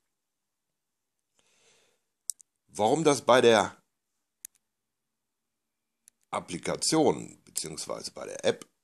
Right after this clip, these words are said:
wie es in Kurzform heißt, nicht dazu kommt, dass gerade diese Videos aufgelistet werden, können wir im Moment noch nicht genau sagen. Unser letztes Video auf dem Eichsfeld-Kanal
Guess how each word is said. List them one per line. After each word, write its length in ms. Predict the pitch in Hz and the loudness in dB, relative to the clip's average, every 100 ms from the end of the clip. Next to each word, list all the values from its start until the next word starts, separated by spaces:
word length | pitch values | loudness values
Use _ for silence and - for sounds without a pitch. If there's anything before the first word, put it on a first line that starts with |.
| _ | _
wie 240 | _ - 87 | _ -16 -14
es 120 | - | -12
in 120 | 101 | -12
Kurzform 540 | - 104 - 104 98 95 | -6 -6 -2 0 2 2
heißt, 440 | 92 98 - - _ _ _ _ _ _ _ _ _ _ _ | 2 2 -4 -10 _ _ _ _ _ _ _ _ _ _ _
nicht 340 | 101 180 - 131 | -6 -6 -2 0
dazu 280 | 117 - | 0 -2
kommt, 320 | - 160 90 85 | -2 -2 0 -2
dass 320 | 82 - - | -2 -4 -6
gerade 380 | 87 92 101 98 | 2 4 4 2
diese 580 | 95 92 85 85 78 113 | -4 -4 -2 -4 -4 -10
Videos 340 | 165 165 - | -2 0 2
aufgelistet 760 | - 95 - 80 80 - 69 - | 2 2 0 -2 -2 -4 -6 -6
werden, 280 | 73 58 _ _ _ _ _ _ _ _ _ _ _ _ _ _ _ _ _ _ _ _ _ - | -6 -6 _ _ _ _ _ _ _ _ _ _ _ _ _ _ _ _ _ _ _ _ _ -8
können 200 | 127 139 | -6 -4
wir 100 | 110 | -2
im 60 | |
Moment 360 | 113 104 117 139 | 0 2 2 2
noch 260 | 104 92 101 | 0 0 -2
nicht 340 | 143 - - | -6 -6 -8
genau 360 | 101 95 104 117 | -4 2 4 6
sagen. 500 | 98 98 80 - - _ | 6 6 4 -2 -20 _
Unser 320 | - 101 95 | -14 -6 -2
letztes 480 | 101 131 - 120 - | 0 0 -2 -4 -6
Video 380 | 120 151 139 113 | -8 -4 -2 0
auf 240 | - - | 0 -2
dem 160 | 117 104 | -2 -4
Eichsfeld-Kanal 1080 | - 127 - 110 90 - 82 80 78 95 147 | -2 -4 -2 0 0 -2 -4 -2 2 2 0